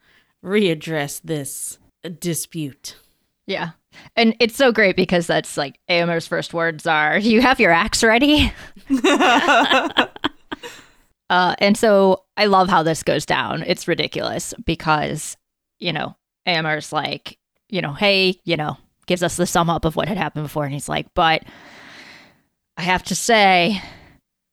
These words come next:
Speaker 2: she's not the fairest lady that lives." And Gimli's immediately like, "All right,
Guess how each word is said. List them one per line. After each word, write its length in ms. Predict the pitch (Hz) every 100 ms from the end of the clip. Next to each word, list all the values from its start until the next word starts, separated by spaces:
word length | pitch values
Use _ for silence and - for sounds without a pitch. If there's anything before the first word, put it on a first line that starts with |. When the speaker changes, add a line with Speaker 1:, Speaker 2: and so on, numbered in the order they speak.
| _
Speaker 2:
she's 320 | - - 175 175
not 460 | 170 170 151 -
the 80 | 170
fairest 520 | - 165 156 151 -
lady 480 | 156 147 135 139 139 _
that 200 | - 175
lives." 500 | 156 - 165 - - _ - - _ _
And 140 | 208 196
Gimli's 320 | 220 214 190
immediately 480 | 180 185 180 165 175
like, 240 | 170 175 -
"All 100 | 190
right, 340 | 262 415